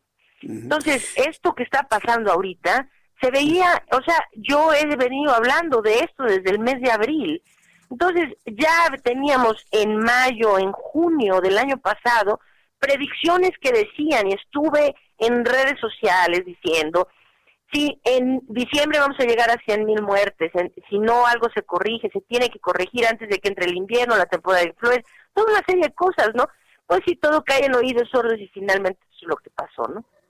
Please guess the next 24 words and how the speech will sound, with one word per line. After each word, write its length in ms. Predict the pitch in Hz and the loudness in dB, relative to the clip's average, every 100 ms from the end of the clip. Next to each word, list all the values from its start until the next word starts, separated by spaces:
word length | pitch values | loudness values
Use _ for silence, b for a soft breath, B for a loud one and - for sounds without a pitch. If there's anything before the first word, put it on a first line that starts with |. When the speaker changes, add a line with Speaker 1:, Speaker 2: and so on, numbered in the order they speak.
| - | -4
Speaker 2:
Precisamente 600 | 269 277 285 349 294 285 | -2 -2 -2 0 0 -2
Speaker 1:
Ujú. 40 | 254 | -2
Speaker 2:
es 40 | |
lo 100 | 214 | 0
que 120 | 180 | -2
pasó. 380 | - - - 170 B B B B | -4 -6 -4 -4 B B B B
Entonces, 460 | 311 349 349 330 - | -4 -2 0 -2 -2
pues 140 | 247 | -2
la 100 | 240 | -2
intención 500 | 247 226 233 302 359 | -2 -4 -2 0 2
es 120 | 359 | 2
dejar 280 | 247 - 247 | 0 0 -4
un 100 | 302 | -4
testimonio 440 | 262 - 220 240 | -10 -4 0 2
documentado, 720 | 254 - 185 170 - 190 190 202 | 0 -2 -2 -2 -2 0 0 -2
esa 140 | 202 | -6
es 120 | - | -6
una, 380 | 190 175 160 240 _ _ _ _ | -4 -2 -2 -2 _ _ _ _
y 300 | 269 294 294 | -2 -2 -2
Speaker 1:
Ujú. 140 | 135 - | -4 -2
Speaker 2:
principalmente 1000 | 320 370 311 - 349 392 330 370 427 349 | 0 0 -2 -2 0 0 2 0 0 0
la 120 | 269 | -2
intención 420 | 269 262 269 | 0 -2 0
es 60 | 349 | 0